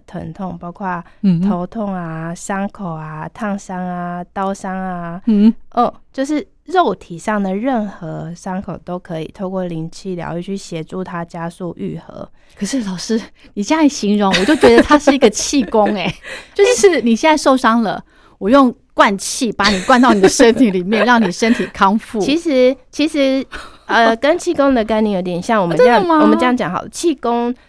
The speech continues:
Speaker 1: 如果真的有在练的人会知道，气功是需要透过我每天的练习去养气，
Speaker 2: 哦。
Speaker 1: 来让自己就是充满了气的能量。
Speaker 2: 对。
Speaker 1: 嗯，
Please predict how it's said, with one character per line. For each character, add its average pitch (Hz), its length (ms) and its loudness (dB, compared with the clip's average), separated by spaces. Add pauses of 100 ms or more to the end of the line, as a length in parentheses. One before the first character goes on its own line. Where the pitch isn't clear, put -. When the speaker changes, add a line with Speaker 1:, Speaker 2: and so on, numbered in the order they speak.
(140)
Speaker 1:
如 220 160 0
果 247 140 4
真 214 160 0
的 214 60 0
有 170 100 -6
在 185 140 -4
练 196 200 -4
的 175 100 -6
人 160 160 -6
会 196 140 -4
知 196 100 -10
道， 185 120 -2
气 208 240 -6
功 185 220 -4
是 196 120 -6
需 - 220 -12
要 185 160 -2
透 185 180 -6
过 185 140 -8
我 160 100 -6
每 - 220 -12
天 170 240 -14
的 165 140 -10
练 190 260 -4
习 165 180 -10
去 165 180 -10
养 156 280 -6
气， - 320 -10 (180)
Speaker 2:
哦。 214 80 -2
Speaker 1:
来 214 100 2
让 220 180 2
自 214 100 -4
己 - 260 -12 (160)
就 185 120 -10
是 185 120 -10
充 185 240 -6
满 160 260 -6
了 65 120 -12
气 - 300 -12
的 85 140 -12
能 76 200 -12
量。 - 180 -12 (120)
Speaker 2:
对。 208 240 0
Speaker 1:
嗯， 147 200 -6